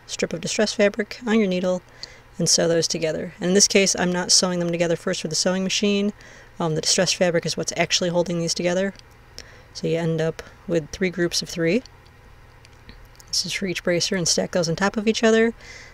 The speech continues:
And then where the groups meet, you do want to run a sewing line across there with a hand sewing or machine. So then on the back side, you'll take two pieces of elastic, one on either end, and sew the ends of the elastic down.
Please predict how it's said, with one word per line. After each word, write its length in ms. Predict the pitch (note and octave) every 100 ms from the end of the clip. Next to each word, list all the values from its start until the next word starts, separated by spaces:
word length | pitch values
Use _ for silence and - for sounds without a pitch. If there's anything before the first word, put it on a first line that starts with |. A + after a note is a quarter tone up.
| -
And 100 | F3+
then 160 | F3 E3
where 100 | E3
the 220 | D#3+ D#3+ - -
groups 280 | F#3 - F#3
meet, 300 | F#3 F#3 - -
you 80 | F3
do 120 | E3+
want 160 | E3+ F#3
to 60 |
run 120 | F3+ E3+
a 60 |
sewing 340 | - F3 E3 D#3+
line 220 | D#3 D#3+
across 340 | - E3 D#3+
there 280 | F#3+ E3+ F#3 - - - - - - -
with 100 | -
a 40 | D3+
hand 200 | F3 E3+
sewing 300 | F3 E3+ D#3+
or 60 | D#3
machine. 500 | D#3 F#3 E3+ G3 A3+ - - - - - - -
So 120 | -
then 100 | F3
on 120 | F3
the 60 | E3
back 240 | F#3 A3
side, 480 | - A#3 A#3 B3 A#3+ - -
you'll 100 | F3+
take 220 | - E3+ -
two 140 | C#4+
pieces 300 | G#3+ E3+ D3+
of 80 | D#3
elastic, 640 | D#3 D#3 - G3 - - - - - - -
one 160 | - E3+
on 120 | D#3+
either 300 | - E3 E3
end, 440 | E3 F3 G#3 B3 - - - -
and 80 | F#3
sew 180 | - F3+
the 100 | E3
ends 200 | E3 D#3+
of 80 | D#3+
the 60 |
elastic 420 | E3+ E3+ F3 - -
down. 400 | F#3+ G#3+ A#3+